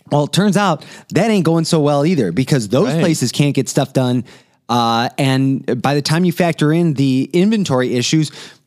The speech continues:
Speaker 1: you're spending all this time babysitting orders. Companies are just gonna find ways to be more profitable with what they have.
Speaker 2: Yeah.
Speaker 1: They're not gonna need you.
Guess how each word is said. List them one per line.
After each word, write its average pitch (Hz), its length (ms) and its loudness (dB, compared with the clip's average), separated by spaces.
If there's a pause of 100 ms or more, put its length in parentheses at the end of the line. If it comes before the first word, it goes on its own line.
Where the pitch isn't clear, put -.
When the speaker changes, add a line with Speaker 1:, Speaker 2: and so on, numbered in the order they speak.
Speaker 1:
you're 147 100 -2
spending 185 320 2
all 185 120 0
this 170 120 0
time 180 260 0
babysitting 147 540 0
orders. 151 420 0 (600)
Companies 330 380 0
are 277 60 0
just 285 180 0
gonna 269 100 2
find 233 460 0
ways 190 440 0
to - 80 2
be 190 140 0
more 185 220 2
profitable 165 640 0
with 147 180 0
what 190 140 0
they 175 160 0
have. 156 480 -2 (160)
Speaker 2:
Yeah. 127 160 0
Speaker 1:
They're 214 140 2
not 294 200 0
gonna 277 180 2
need 240 360 0
you. 101 260 0